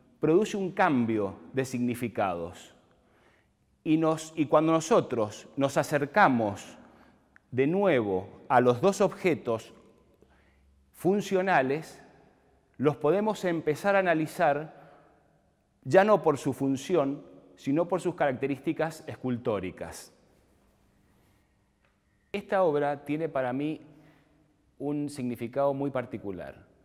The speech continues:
ya que unifica dos actividades que yo realizo cotidianamente, una la de artista y la otra la de carpintero. Y por otro lado, exorciza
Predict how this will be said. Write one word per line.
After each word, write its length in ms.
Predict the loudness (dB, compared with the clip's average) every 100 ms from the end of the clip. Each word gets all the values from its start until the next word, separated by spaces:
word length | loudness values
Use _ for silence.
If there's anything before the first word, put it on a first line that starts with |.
| _ _ _
ya 240 | -6 -6 -6
que 320 | -10 -10 -14 -10
unifica 680 | -8 -8 -8 -10 -6 -6 -4
dos 140 | -6
actividades 880 | -8 -6 -4 -2 -2 -2 -6 -10 -20 _ -10
que 140 | -6
yo 160 | -4 -4
realizo 420 | -4 -8 -8 -8
cotidianamente, 880 | -8 -6 -8 -6 -8 -8 -12 -16 -20 _ _ _ _ _ _ _ _ _ _ _ _
una 280 | -4 -2 0
la 100 | 0
de 60 |
artista 640 | -2 -4 -8 -10 -10 -12 -12 -20 _ -10
y 120 | -4
la 180 | -2 -2
otra 260 | -2 -2
la 80 | -2
de 100 | -2
carpintero. 680 | -4 -6 -8 -8 -10 -12 -18 _ _ _ _ _ _ _ _ _ _ _ _ _ _ _ _
Y 140 | -4
por 360 | -2 0 0 2
otro 280 | -4 -2 0
lado, 480 | 4 4 4 0 -2
exorciza 960 | -6 -6 -8 -8 -8 -8 -8 -8 -8